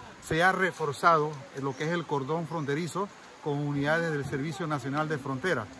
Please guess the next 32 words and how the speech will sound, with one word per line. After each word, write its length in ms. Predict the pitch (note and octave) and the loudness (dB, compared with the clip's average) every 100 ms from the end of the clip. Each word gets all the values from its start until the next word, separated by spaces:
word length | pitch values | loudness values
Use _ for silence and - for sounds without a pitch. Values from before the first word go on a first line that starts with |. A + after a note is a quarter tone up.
| - - - - | -16 -18 -20 -6
Tuvimos 340 | E3+ G3 G#3+ | -2 2 4
ese 160 | G#3 G#3 | 4 0
contacto 600 | F#3 E3 C#3+ G3 - F3+ | -2 0 4 4 4 0
directo, 420 | D#3+ G#3 F3+ D#3+ | 4 4 4 -2
como 240 | D#3 D#3 D3+ | -2 -4 -2
siempre 320 | F#3+ G3 F#3+ | -2 0 0
lo 80 | D#3 | 0
hacemos 320 | F#3 F#3 F3+ | 0 -2 -2
en 80 | D#3 | -2
nuestras 320 | D3 D3 C3 | -2 -4 -4
giras 260 | F3 F#3 | -2 -2
con 240 | E3 C#3+ B2+ - - - | -4 -6 -8 -12 -20 -6
las 180 | D3+ D3 | -2 -2
personas 520 | D#3 C3+ F3 F#3 D#3+ | -2 -2 -2 0 0
inmigrantes, 600 | D#3 D3+ D#3+ F#3 D#3 F3+ - - - - - - | -2 -2 0 0 0 -6 -8 -16 -18 -18 -16 -4
donde 300 | E3+ D#3+ D#3+ | -4 -2 -4
se 140 | E3 | -2
ven 220 | F3+ G3 | 0 0
los 140 | F#3+ E3+ | 0 0
motivos 480 | E3 - A3+ F#3 | -2 0 2 2
por 160 | - E3+ | 0 -2
los 160 | D3+ B2+ | -2 0
cuales 340 | F#3 F3+ F3+ - - - - - | 2 2 2 -6 -18 -20 -12 -2
a 140 | D#3 | 0
ellos 260 | F3 F#3 E3 - - - - - - - - | 2 0 -2 -10 -20 -20 -20 -20 -20 -14 0
buscan 400 | A3 - F#3 F#3+ | 2 4 4 4
otros 200 | F#3 E3+ | 2 2
horizontes, 480 | E3 C#3+ G#3 F3+ F3+ | 0 2 2 2 0
como 200 | D#3 D#3 | -2 -2
yo 120 | E3+ | 0
he 20 | |
dicho. 320 | F#3 G3 G3+ | 0 0 -2